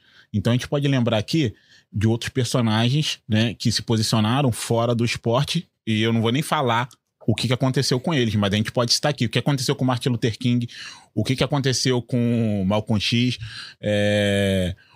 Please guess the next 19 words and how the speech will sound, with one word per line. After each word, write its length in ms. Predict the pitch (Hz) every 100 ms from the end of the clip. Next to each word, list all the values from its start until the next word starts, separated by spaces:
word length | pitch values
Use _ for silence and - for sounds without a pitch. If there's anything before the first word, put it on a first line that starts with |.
| -
o 100 | 107
que 120 | 123
que 80 | 139
aconteceu 500 | 135 131 120 135 123
com 320 | 123 117 113
Mãe 180 | 107 113
Bernadette 840 | 110 110 110 110 123 123 - -
esse 280 | 113 107 117
ano, 380 | 117 120 113 - 104
líder 320 | 110 110 110
importante, 600 | 107 107 - 117 117 -
quilombola 520 | 113 107 101 107 110
na 100 | 107
Bahia, 260 | 104 101 113
o 40 |
que 80 | -
aconteceu 380 | 143 127 110 113
com 120 | 107
eles? 360 | 90 85 -